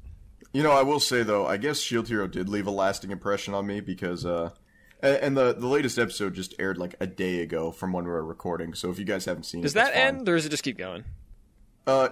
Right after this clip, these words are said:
Speaker 1: it, it, it ends with, uh, "We might do a second season, but this is a good stopping point. You feel good now." Um,
Speaker 2: I didn't feel good.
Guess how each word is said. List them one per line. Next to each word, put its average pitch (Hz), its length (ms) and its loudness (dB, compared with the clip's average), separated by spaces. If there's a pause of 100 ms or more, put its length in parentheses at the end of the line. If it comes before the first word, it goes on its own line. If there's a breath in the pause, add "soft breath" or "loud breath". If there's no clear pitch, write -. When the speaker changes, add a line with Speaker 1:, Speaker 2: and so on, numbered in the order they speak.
Speaker 1:
it, 147 260 -2
it, 147 220 0
it 139 220 2
ends 180 280 0
with, 147 220 -2
uh, 123 240 4
"We 156 140 2
might 131 320 0
do 147 120 -2
a 143 60 -2
second 147 320 -4
season, 135 680 -4
but 110 300 0
this 151 180 -2
is 143 120 -6
a 131 60 0
good 107 280 0
stopping 95 440 -2
point. 95 280 -4
You 135 100 0
feel 101 280 -2
good 80 280 -8
now." 76 320 -8 (840 soft breath)
Um, 101 400 2
Speaker 2:
I - 80 2
didn't 170 180 2
feel 92 180 -10
good. - 200 -18